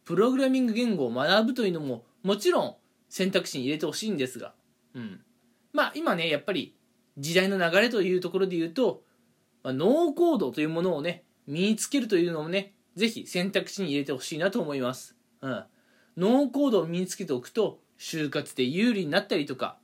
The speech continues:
うん。えー、社内でね、即戦力として扱われるようになる未来が、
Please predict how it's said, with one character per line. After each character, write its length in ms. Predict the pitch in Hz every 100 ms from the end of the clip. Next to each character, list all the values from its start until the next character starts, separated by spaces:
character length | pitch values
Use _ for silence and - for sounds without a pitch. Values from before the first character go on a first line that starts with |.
| -
う 60 | 151
ん。 140 | 123 _ _ _ _ _ _
え 500 | 127 117 113 110 107
ー、 20 |
社 180 | 110 233
内 160 | 202 143
で 80 | 139
ね、 240 | 185 -
即 260 | - 143 -
戦 220 | 277 277
力 160 | 233 175
と 80 |
し 80 | 139
て 120 | 147
扱 320 | 123 - - 214
わ 80 |
れ 120 | 214 220
る 60 |
よ 80 | 233
う 20 |
に 60 | 185
な 100 | 170
る 60 |
未 160 | 165 180
来 200 | 185 180
が、 200 | 254 -